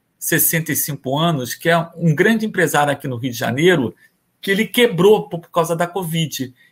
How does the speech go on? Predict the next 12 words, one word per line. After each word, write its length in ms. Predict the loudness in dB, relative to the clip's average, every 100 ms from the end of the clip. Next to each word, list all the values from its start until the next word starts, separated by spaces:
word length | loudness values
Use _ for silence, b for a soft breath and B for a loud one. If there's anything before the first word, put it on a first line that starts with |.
| b
E 80 | 2
ele 140 | 4
apareceu 580 | 4 2 2 2 2 0
com, 260 | -2 -6
com 140 | -6 -2
uma 180 | -2 -2
psoríase 600 | -2 0 2 2 0 -2
no 80 | -8
corpo 420 | 0 -2 -2 -14
todo, 600 | -6 0 0 0 -4 -6 _
tá? 380 | 2 2 2 -4 B B
Disseminou, 880 | -4 0 2 2 2 4 4 4